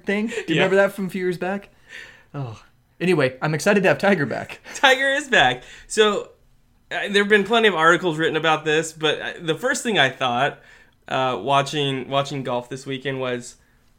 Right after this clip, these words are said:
Speaker 2: wow, there have to be so many people watching compared to previous years. And, and I follow, uh,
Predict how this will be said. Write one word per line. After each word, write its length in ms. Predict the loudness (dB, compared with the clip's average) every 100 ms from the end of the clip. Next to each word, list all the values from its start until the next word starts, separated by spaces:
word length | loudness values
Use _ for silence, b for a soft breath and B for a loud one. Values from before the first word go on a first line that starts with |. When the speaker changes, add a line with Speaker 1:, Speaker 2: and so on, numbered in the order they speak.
| _ _ _ _ _
Speaker 2:
wow, 380 | -10 -2 0 0
there 160 | 0 2
have 200 | 2 0
to 60 |
be 100 | -6
so 480 | -8 -8 -2 0 2
many 240 | 0 -2 -4
people 340 | -6 -8 -6
watching 540 | -2 -4 -4 -8 -8 -8
compared 360 | -8 -6 -6
to 40 | -6
previous 440 | -10 -6 -8 -8
years. 280 | -8 -8 -8
And, 160 | -8
and 220 | -6 -2 0
I 80 |
follow, 540 | 2 4 6 6 4 2
uh, 380 | 0 -2 -4